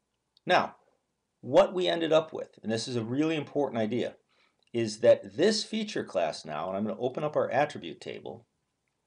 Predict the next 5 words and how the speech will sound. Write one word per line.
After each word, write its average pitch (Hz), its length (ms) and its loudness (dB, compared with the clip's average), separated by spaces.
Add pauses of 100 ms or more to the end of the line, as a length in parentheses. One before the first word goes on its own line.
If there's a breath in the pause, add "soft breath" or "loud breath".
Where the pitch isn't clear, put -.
(3500)
and 92 400 -4
here's 123 340 -2
our 113 160 4
selected 107 720 -2
attribute, 90 640 -2